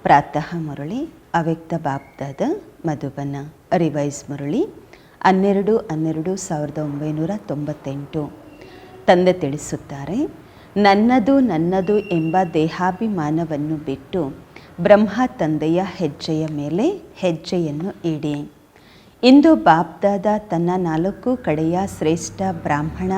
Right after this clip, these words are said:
ಆತ್ಮರನ್ನ ನೋಡುತ್ತಿದ್ದಾರೆ. ಬ್ರಾಹ್ಮಣರು ಅಂದ್ರೆ ಅರ್ಥ ಬ್ರಹ್ಮ ಮುಖ ವಂಶಾವಳಿಯರು. ಪ್ರತಿ ಬ್ರಾಹ್ಮಣ ಆತ್ಮನ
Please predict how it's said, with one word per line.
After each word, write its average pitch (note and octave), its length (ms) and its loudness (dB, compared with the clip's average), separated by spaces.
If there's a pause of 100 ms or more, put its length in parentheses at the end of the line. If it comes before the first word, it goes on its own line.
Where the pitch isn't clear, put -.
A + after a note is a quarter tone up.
(120)
ಆತ್ಮರನ್ನ E3+ 680 -4 (420)
ನೋಡುತ್ತಿದ್ದಾರೆ. D3 960 -2 (720)
ಬ್ರಾಹ್ಮಣರು A3+ 720 8
ಅಂದ್ರೆ F#3+ 360 2
ಅರ್ಥ - 320 -2 (580)
ಬ್ರಹ್ಮ F#3 360 6 (180)
ಮುಖ F#3+ 300 -4
ವಂಶಾವಳಿಯರು. D3 1300 -4 (540)
ಪ್ರತಿ A3+ 420 8
ಬ್ರಾಹ್ಮಣ F3 560 4 (180)
ಆತ್ಮನ E3+ 480 -2